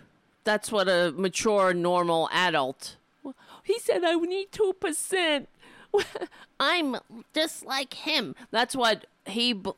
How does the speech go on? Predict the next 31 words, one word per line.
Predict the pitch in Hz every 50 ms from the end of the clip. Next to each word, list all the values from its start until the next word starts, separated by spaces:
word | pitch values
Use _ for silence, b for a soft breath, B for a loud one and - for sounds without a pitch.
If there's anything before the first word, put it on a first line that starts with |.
| _ _ -
that's | 233 220 226 -
what | 220 220 202 -
Twitler | - - 233 - - 202 196 180 165
believes. | 185 190 233 349 370 160 120 113 -
He | 175 196 208 220 226 226 226 175
is | 180 185 -
such | - - 202 208 - - 220
a | 208 202 190 185 180 190 b b b -
narcissist. | 165 196 240 302 392 - 277 196 - 180 175 - -
He | 196 202 196
thinks | 190 - 202 196 196 185 - -
that | 190 180 180 -
Trudeau, | - - 190 170 156 151 180 220 233 214 170 160 160 185 B B B B B B B
oh, | 190 233 226 175 - _ _ _
he | - 190
called | - - - 208 220 214
me | 190 170 175
out | 196 220 214 175 147 b b b b b
with | 156 156
two | - - 226 208
percent, | - 160 156 - - 220 220 165 B B B B B B _
that | - 190 190 190
he's | 180 226 254 254 247 233 208 196 - - _ -
a, | 196 190 170 - - - -
an | 185 185 185 - -
infantile | 202 208 202 202 - 202 185 - - 170 175 170 175 165 151 147
child, | - - - 190 202 226 247 226 180 143 113 107 110 - - - _ _ _ _ -
emotionally | - 185 185 202 208 - - 190 185 175 170
stunted, | - - - 180 180 185 180 - 170 165 165 160 160 165
no, | 180 175 - - -
um, | 156 147 156 151